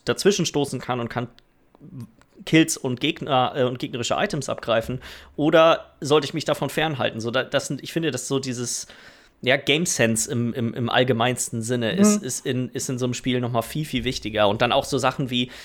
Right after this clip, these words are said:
Speaker 1: bei Apex kommt ja noch dazu, dass jedes Team hat drei Spieler, drei Spieler spielen unterschiedliche von den Legends und die haben alle Fähigkeiten. So,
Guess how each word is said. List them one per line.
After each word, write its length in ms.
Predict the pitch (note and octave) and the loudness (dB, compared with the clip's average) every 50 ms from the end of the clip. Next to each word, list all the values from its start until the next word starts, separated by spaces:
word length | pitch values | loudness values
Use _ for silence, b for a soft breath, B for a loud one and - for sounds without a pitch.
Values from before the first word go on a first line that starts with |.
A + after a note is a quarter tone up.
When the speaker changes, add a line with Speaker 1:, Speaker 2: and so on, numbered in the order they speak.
| B B B | B B B
Speaker 1:
bei 140 | - B2 A#2 | 2 2 2
Apex 280 | C#3 - D#3 C3+ - - | 4 2 2 0 0 -2
kommt 140 | - D3 C3 | -4 -2 0
ja 80 | C#3 B2+ | 0 0
noch 80 | A#2+ | 0
dazu, 320 | - - B2 - - G3 F3 | -2 -2 -4 -4 -2 -2 2
dass 260 | D3 C3 C3 C3 - | 4 2 2 2 -4
jedes 720 | B2 A#2+ A#2 A#2 A#2 A#2 A#2+ C#3+ C#3 D3+ D3+ D3 - - - | -10 -14 -14 -8 -4 0 0 2 4 4 2 2 0 -4 -4
Team 280 | - - D3+ D#3 D3 | -4 -4 -2 0 2
hat 140 | B2+ A2+ A2+ A#2 | 2 0 2 2
drei 140 | A2 A#2+ | 2 2
Spieler, 480 | A#2+ - - F#3+ F3+ E3 C#3+ C3 C#3 C3+ | 2 0 -4 -4 2 4 4 4 4 4
drei 320 | C3 - C3 - A#2+ B2+ | 0 -4 0 2 2 2
Spieler 260 | B2 - D3+ C#3 C3 B2 | 2 0 -2 -2 -2 -2
spielen 220 | - - B2+ A#2+ | -2 -4 -4 -4
unterschiedliche 920 | - D#3+ D#3+ - C3 - - C3+ - C3 B2+ - - A#2+ A#2 A#2 A2+ A2 - | -4 -4 -2 -2 -2 -2 -4 -6 -4 -6 -6 -4 0 2 2 2 2 2 -2
von 220 | - - - A#2 A2+ | -6 -6 -6 -4 -2
den 80 | A2 G#2+ | -2 0
Legends 500 | A#2 D3 - C3 B2+ B2 C3+ C#3+ - B B B B B | 0 0 0 0 -2 -2 -2 -4 -8 B B B B B
und 120 | - B2+ | -2 2
die 60 | B2 B2+ | 2 4
haben 80 | A2+ A#2 | 4 4
alle 140 | C#3 C3 | 2 2
Fähigkeiten. 800 | G#2 - - D#3+ D#3+ D3 - - - G#2 F#2 - - - - G1+ - b b b b b b b | 0 -2 0 2 2 2 0 -2 -2 -2 -2 -2 -6 -16 -20 -20 -20 b b b b b b b
So, 360 | - B2 A#2 A#2 A2 - | 0 2 2 2 2 0